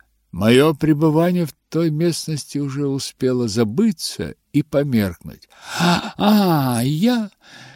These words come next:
я знаю. Как далеко он отсюда?» «Миль четырнадцать будет по ухабам да кочкам», ответил он. Внезапное желание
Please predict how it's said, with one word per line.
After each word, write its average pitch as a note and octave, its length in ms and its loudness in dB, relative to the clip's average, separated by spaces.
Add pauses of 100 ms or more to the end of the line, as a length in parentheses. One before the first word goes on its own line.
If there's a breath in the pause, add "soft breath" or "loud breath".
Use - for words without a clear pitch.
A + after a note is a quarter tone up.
(120)
я G#3+ 140 8
знаю. F#3+ 920 4 (540 soft breath)
Как F#3+ 200 4
далеко G#3 340 6
он A3+ 120 4
отсюда?» A#3 460 0 (500)
«Миль B2+ 420 4
четырнадцать A3 1120 2
будет F3+ 420 -2
по - 100 -8
ухабам C3+ 640 -4
да G#2 100 -2
кочкам», - 840 -8 (500)
ответил D#2 640 -4
он. - 180 -14 (340)
Внезапное B2 1000 2
желание C#3+ 840 0